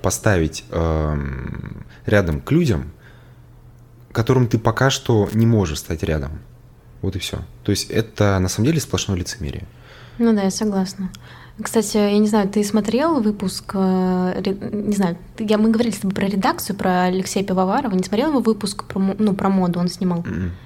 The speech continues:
Speaker 1: Только про Виталия Наливкина.
Speaker 2: А, про Виталия Наливкина. Ну да. Ну, просто он там как раз, э, спрашивал про эти, э, про опалённые вещи, про,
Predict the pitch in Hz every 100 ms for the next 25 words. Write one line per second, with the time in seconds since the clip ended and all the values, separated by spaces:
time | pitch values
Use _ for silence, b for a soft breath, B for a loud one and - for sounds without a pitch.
0 | - - 95 - 104 98 - 90 90 90
1 | 80 76 - 80 80 - 214 190 185 202
2 | 196 226 196 220 208 - 220 240 214 -
3 | B 226 214 254 254 254 247 233 214 208
4 | 214 - 220 208 - 190 190 - 208 202
5 | 202 196 185 208 196 190 190 185 - -
6 | - - - 196 - 196 190 190 196 226
7 | 208 196 247 339 - 190 - 190 190 190
8 | 185 185 180